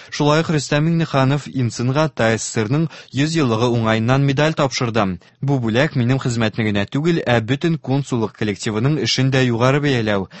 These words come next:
Мин һәрвакыт Татарстанның тугры дусты булырмын дип ышанырга телим», диде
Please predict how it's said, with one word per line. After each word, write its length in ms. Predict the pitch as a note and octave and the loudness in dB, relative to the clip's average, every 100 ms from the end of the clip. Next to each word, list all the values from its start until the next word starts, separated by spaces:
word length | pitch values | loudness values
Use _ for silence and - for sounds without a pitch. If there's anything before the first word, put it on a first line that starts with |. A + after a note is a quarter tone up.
| - | -8
Мин 120 | B2 A#2 | -4 -2
һәрвакыт 560 | B2+ C#3 D3+ C3 A#2+ | 0 2 2 0 -4
Татарстанның 720 | A2+ G#2 G2+ - A2+ C3 D#3 | -2 -2 -2 0 0 2 0
тугры 300 | B2+ A2 A#2+ | -2 -2 -2
дусты 340 | A2+ A2+ - C3+ | -2 -6 -4 -2
булырмын 420 | C3+ A2 G#2+ A#2 | 0 -2 -2 -2
дип 220 | A2 - | -4 -6
ышанырга 500 | - A2+ A2 A2 C#3 | -2 0 0 0 0
телим», 320 | - B2 G#2 | 0 -2 -2
диде 380 | F#2+ G2 C3+ C#3+ | -4 -2 0 -2